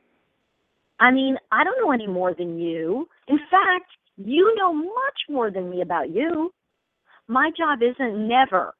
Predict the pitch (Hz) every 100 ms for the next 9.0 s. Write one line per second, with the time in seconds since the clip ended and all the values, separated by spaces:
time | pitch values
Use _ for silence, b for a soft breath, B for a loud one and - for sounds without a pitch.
0 | - 220 220 180 127 - _ - 185 -
1 | 208 196 180 165 156 123 _ 175 170 -
2 | _ - 180 - 175 - 175 196 170 -
3 | 139 135 123 123 - b b 190 196 226
4 | 180 - 170 165 - 185 170 170 147 -
5 | 170 175 180 131 113 131 101 78 - -
6 | B B B B 196 190 190 180 185 196
7 | - - 180 175 160 147 _ - - 165
8 | - 294 - 170 - 160 143 - 160